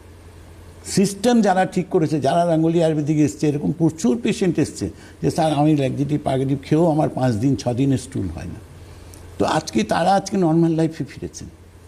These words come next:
কীভাবে? আমরা কিন্তু কাউকে বলিনি যেটা ম্যাজিক কিছু আছে। ট্রিটমেন্ট করতে হবে, ধৈর্য ধরতে হবে, চলতে হবে, এবং তারা কিন্তু সাকসেস আজকে। যত পেশেন্ট এসছে, আমি একজনের কথাই বলি না।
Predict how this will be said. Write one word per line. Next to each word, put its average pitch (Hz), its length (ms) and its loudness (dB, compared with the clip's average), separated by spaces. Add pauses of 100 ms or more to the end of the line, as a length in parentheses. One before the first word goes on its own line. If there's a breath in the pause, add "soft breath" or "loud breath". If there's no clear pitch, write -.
কীভাবে? 214 300 2 (720 soft breath)
আমরা 147 200 2
কিন্তু 185 340 -4
কাউকে 147 280 2
বলিনি 147 380 2
যেটা 123 200 -2
ম্যাজিক 98 320 -2 (160)
কিছু - 240 -16
আছে। - 180 -18 (440)
ট্রিটমেন্ট 214 400 0
করতে - 280 -4
হবে, 220 220 -2
ধৈর্য 127 360 0
ধরতে 135 360 0
হবে, 170 200 -2 (360 loud breath)
চলতে 175 340 4
হবে, 110 260 -4 (100)
এবং 123 240 -2
তারা 147 220 0
কিন্তু 151 220 -2
সাকসেস - 540 -10
আজকে। - 280 -18 (300)
যত 254 360 2
পেশেন্ট - 320 -8
এসছে, - 280 -20 (800)
আমি 151 160 4
একজনের 156 440 2
কথাই 139 320 -4
বলি - 220 -10
না। - 160 -14